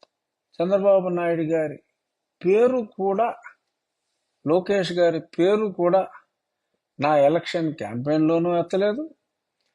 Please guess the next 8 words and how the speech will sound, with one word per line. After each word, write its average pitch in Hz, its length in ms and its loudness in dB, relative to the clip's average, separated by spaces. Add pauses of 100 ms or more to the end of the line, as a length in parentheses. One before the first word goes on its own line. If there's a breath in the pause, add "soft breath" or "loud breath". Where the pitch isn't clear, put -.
(320)
ఆ 175 180 2
తర్వాత 226 640 0 (180)
నేను 160 520 -4
ఎన్నికైన 190 1000 -2 (480)
మొదటి 180 640 -6 (540)
నలభై 175 520 2
ఐదు 165 120 -2
రోజుల్లోనే 151 800 -4